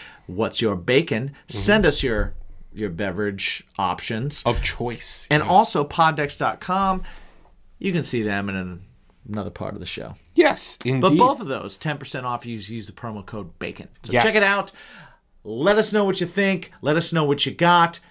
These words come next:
Speaker 1: Use 'em, find 'em. If you can't remember what we just said, go to bacon is my podcast dot com. Everything's there. Check it out. Thanks for watching.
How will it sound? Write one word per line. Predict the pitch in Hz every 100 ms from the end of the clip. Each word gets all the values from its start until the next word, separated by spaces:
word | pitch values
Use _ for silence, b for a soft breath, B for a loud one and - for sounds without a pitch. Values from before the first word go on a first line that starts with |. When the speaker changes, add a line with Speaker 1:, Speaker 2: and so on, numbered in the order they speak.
| _
Speaker 1:
Use | 113 165 208 175
'em, | 208 196 190 -
find | - 185 180 180
'em. | 185 180 170 b _ _ _ -
If | -
you | -
can't | - 151 123
remember | 139 139 143
what | 120
we | 127
just | 127 120 -
said, | 165 160 147 -
go | 123
to |
bacon | 107 123 127
is | 117
my |
podcast | 120 127 120 123 110
dot | 120 104 -
com. | 135 131 131 127 _ _ -
Everything's | 104 107 104 101 87
there. | 85 73 - b -
Check | - 123
it | 113
out. | 98 -
Thanks | 101 98
for | 107
watching. | 87 78 -